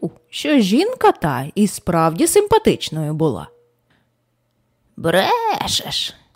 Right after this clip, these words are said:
По твоїх очах бачу, що брешеш, старій. Від мене нічого не приховаєш. Я то вже життя прожила",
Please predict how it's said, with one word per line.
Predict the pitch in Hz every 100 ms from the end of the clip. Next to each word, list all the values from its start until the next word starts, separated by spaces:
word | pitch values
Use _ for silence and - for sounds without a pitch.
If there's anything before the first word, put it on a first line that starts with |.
| _ -
По | 339 339
твоїх | 339 339 302 302 294 -
очах | 262 - 262 320 339 254
бачу, | 190 156 - - 208
що | - 220
брешеш, | 196 214 202 185 180 160
старій. | - - 165 151 - - _ _ _ _ _
Від | - 165 233 330 294
мене | 262 320 427 415 392 381
нічого | 370 403 440 - 277 311 403 403 466
не | 453
приховаєш. | - 269 - 226 170 135 - 120 - - - _ _
Я | 233 247 339 330
то | - 240 214
вже | 208 214 226
життя | 165 190 196 220 269 185
прожила", | - 208 208 220 247